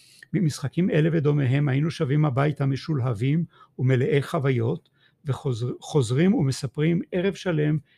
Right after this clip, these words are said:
איך הטלנו ברודפינו, ברודפי המציאות החמדנים, ומחכים לתגובותיהם.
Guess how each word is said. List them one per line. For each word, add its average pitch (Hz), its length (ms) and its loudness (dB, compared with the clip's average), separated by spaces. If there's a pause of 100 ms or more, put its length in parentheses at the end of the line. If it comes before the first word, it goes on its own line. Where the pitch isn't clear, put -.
(140)
איך 151 240 -6
הטלנו 151 460 0
ברודפינו, 151 840 0 (460)
ברודפי 139 420 6
המציאות 160 720 2 (120)
החמדנים, 139 720 0 (440)
ומחכים 160 540 0
לתגובותיהם. 123 800 -4